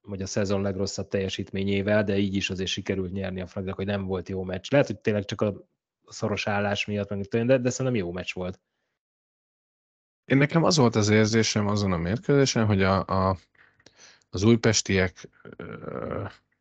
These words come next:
Speaker 2: még önmagukhoz képest is nagyon jót produkáltak, mármint a mostani önmagukhoz képest, a jelenlegi formájukhoz képest, az F T C pedig, ö, olyan,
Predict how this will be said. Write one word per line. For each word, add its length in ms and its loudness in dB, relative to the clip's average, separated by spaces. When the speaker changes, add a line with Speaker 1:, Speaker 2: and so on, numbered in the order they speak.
Speaker 2:
még 320 6
önmagukhoz 640 6
képest 460 -2
is 140 0
nagyon 360 0
jót 460 0
produkáltak, 840 2
mármint 340 0
a 40 2
mostani 400 2
önmagukhoz 560 -2
képest, 580 -4
a 80 -4
jelenlegi 400 0
formájukhoz 600 -2
képest, 460 0
az 220 2
F 20 -12
T 180 0
C 180 0
pedig, 340 0
ö, 240 6
olyan, 420 4